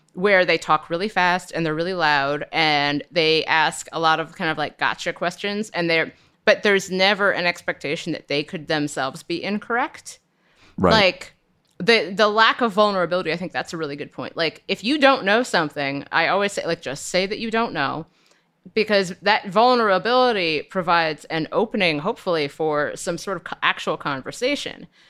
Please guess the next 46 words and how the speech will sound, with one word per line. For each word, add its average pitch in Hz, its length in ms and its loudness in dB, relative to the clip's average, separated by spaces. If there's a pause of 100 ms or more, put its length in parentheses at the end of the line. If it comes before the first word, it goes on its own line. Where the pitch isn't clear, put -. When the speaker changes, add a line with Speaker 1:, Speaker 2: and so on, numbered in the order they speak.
(440)
Speaker 1:
You 196 120 2
know, 165 220 2
you, 190 480 0 (640)
I 180 80 4
really 196 340 2
think 190 440 -2
that 175 240 2
the 175 80 -8
debate 170 400 0
team 185 240 -2
energy 143 440 -2
means 165 320 -4
that - 60 -14
you 180 100 -6
try 185 160 -2
to - 60 -4
paper 226 360 0
over 180 480 2
not 165 280 0
knowing 202 300 -2
something 135 440 -8
by 147 80 -18
just - 300 -10
screaming 156 560 -4
at - 100 -14
people. - 460 -14 (960)
Speaker 2:
I 147 60 2
mean, 147 180 4 (380)
I 123 120 4
think 196 160 -4
for 131 120 4
a 107 40 8
long 98 160 4
time 95 280 2
that 85 120 0
I 85 160 4
mistakenly 87 760 0
believed 82 600 0
that 82 140 0
Twitter 85 300 4
was 85 140 0
a 80 40 -4
place - 340 0
where 92 80 2
you 87 160 0
could 82 300 -2